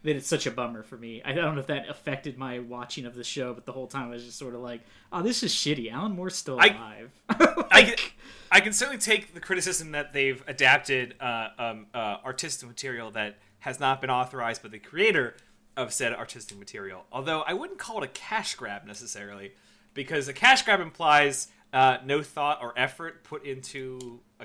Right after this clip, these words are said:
Speaker 2: you know, a piece of work. Just, just a,
Speaker 1: Well,
Speaker 2: a,
Speaker 1: this
Speaker 2: uh,
Speaker 1: is the guy who made Lost.
Speaker 2: Well, that's fair enough. <laughs> And
Speaker 1: So
Speaker 2: I
Speaker 1: I
Speaker 2: will say
Speaker 1: feel
Speaker 2: that
Speaker 1: like some of this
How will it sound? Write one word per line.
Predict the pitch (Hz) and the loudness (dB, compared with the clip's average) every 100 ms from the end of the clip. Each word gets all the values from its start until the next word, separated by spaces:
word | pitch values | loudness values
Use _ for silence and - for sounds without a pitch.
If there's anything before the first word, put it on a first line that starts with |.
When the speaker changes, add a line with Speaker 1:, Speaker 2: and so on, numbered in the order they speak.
| 107 - | -18 -14
Speaker 2:
you | 123 | -12
know, | 113 104 - | -10 -14 -16
a | |
piece | 104 143 127 | -14 -12 -12
of | |
work. | 113 147 - | -10 -12 -10
Just, | - 131 - | -8 -8 -8
just | 131 127 131 | -6 -6 -6
a, | 113 107 | -6 -2
Speaker 1:
Well, | 240 269 | 2 2
Speaker 2:
a, | 240 - | 2 -2
Speaker 1:
this | 262 233 - | -4 -4 -6
Speaker 2:
uh, | - - | -10 -8
Speaker 1:
is | 254 240 - | -6 -6 -8
the | 240 | -10
guy | 202 220 220 196 | -10 -10 -10 -8
who | 214 | -8
made | 196 196 196 | -6 -8 -10
Lost. | 110 - - - - - _ _ _ _ _ _ - _ - | -14 -18 -18 -18 -18 -20 _ _ _ _ _ _ -20 _ 2
Speaker 2:
Well, | 226 185 - - - | 4 4 0 -14 -10
that's | - - - | -6 -4 -2
fair | 151 147 | -2 0
enough. | 107 - - - | -2 -4 -8 -10
<laughs> | - - - _ _ - - - - | -12 -14 -20 _ _ -20 -20 0 10
And | 202 | 12
Speaker 1:
So | |
Speaker 2:
I | 208 | 12
Speaker 1:
I | |
Speaker 2:
will | 247 | 12
say | 302 | 12
Speaker 1:
feel | 392 | 12
Speaker 2:
that | - | 12
Speaker 1:
like | 220 | 12
some | - 359 359 | 8 4 4
of | 160 | 4
this | 147 139 - | 4 2 -2